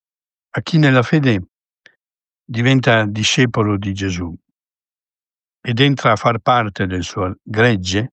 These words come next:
viene donato il regno. Cioè riceve il dono di fare esperienza della vicinanza di Dio, che si prende cura dell'uomo, di ciascuno di noi.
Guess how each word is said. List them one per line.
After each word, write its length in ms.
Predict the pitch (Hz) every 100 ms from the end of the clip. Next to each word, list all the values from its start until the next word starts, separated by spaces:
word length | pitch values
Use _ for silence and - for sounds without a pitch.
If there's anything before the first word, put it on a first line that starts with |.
| _ _ _ _ _ _ _ _
viene 420 | - 117 117 113 113
donato 540 | 117 101 87 85 101
il 140 | 87 90
regno. 500 | 90 82 71 - _ _ _ _ - _ _ _ _ _ _ _ _ _ _
Cioè 260 | - 160 151
riceve 420 | 156 143 165 156
il 80 | 151
dono 420 | 123 135 127 135
di 140 | - 127
fare 360 | - 123 123
esperienza 1000 | 151 117 - 117 107 95 85 - 95 85 _ _ _ _ _ -
della 360 | 120 113 107 101
vicinanza 800 | 107 107 120 117 131 120 - 95
di 160 | 92
Dio, 380 | 90 85 80 - _ _ _ _ _ _ _ _ _ _ _ -
che 160 | 117
si 160 | - 107
prende 500 | 127 135 127 113 98 -
cura 400 | 131 135 120 98
dell'uomo, 760 | 101 90 85 78 78 82 - _ _
di 160 | - 107
ciascuno 460 | - 101 - 98 85
di 140 | 87
noi. 280 | 82 78